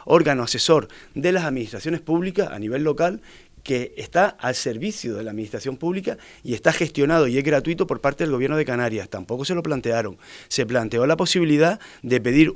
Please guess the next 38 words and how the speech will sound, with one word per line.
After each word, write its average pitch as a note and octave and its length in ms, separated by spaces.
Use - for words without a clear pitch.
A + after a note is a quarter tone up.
un E3 180
informe D#3+ 540
jurídico C#3 600
externo C#3+ 600
a A#2 180
un D3+ 460
jurista D3+ 500
de A2 160
reconocido G#2+ 540
prestigio E3+ 540
para B2 340
que B2 240
fundamentara C#3 840
las D3 160
bases D3+ 260
de C#3+ 160
la A2+ 160
posibilidad A#2 480
de E3 60
la F3+ 100
recepción D3+ 480
tácita, E3 340
puesto A2+ 300
que A2 140
hay D3+ 100
bases E3+ 300
para G2+ 280
ello F#2 280
y A#2 40
están B2 200
perfectamente C#3+ 500
acreditadas. G#2 680
O C3+ 100
sea, D3 220
se D3 160
plantearon C#3+ 540
múltiples G#3 440
cuestiones. D3 400